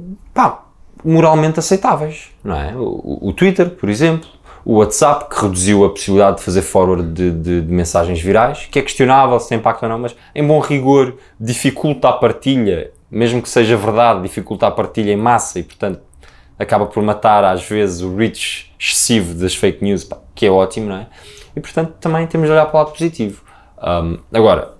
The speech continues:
a solução passa, na minha opinião, é por sentar os diferentes intervenientes e ter discussões produtivas e proativas, não é necessariamente a legislação. Ah, eu acho que a corregulação tem um papel a desempenhar muito grande nestas áreas.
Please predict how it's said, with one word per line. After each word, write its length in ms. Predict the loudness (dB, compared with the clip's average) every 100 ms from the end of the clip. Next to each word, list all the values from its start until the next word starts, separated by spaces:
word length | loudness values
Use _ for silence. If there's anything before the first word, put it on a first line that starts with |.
| -14
a 20 | -8
solução 520 | -6 -2 0 0 -2
passa, 440 | 0 0 0 -8 -6
na 80 | -2
minha 180 | 0
opinião, 440 | -2 -4 -6 -6 -10
é 40 |
por 120 | -14 -6
sentar 340 | -4 2 0
os 80 | 0
diferentes 380 | -8 -8 -6 -6
intervenientes 580 | -6 -4 -2 -4 -8 -14
e 40 |
ter 200 | -2 -2
discussões 500 | -2 -8 -8 -8 -10 -10
produtivas 540 | -4 -2 0 -2 -2
e 40 | -4
proativas, 540 | 0 0 0 -4 -2
não 80 | -4
é 60 | -4
necessariamente 480 | -2 -2 -2 -2
a 20 | -2
legislação. 720 | -2 -4 -4 -4 -6 -10 -12 -20 -20 -20 -18 -4
Ah, 420 | -2 0 -2 -4 -10 -14 -2
eu 80 | -2
acho 220 | -2 -2
que 160 | 0
a 120 | 0 2
corregulação 1120 | 2 2 2 2 4 2 4 2 2 -2 -6 -16 -20 -20 -4
tem 400 | 0 2 2 -2 -8 -18 -14
um 60 | -6
papel 380 | -4 0 2
a 60 | 2
desempenhar 420 | 0 -2 0 0
muito 320 | 2 2 0 2
grande 360 | 2 4 -2 -6 -2
nestas 480 | 0 0 2 2
áreas. 380 | 4 2 0 -6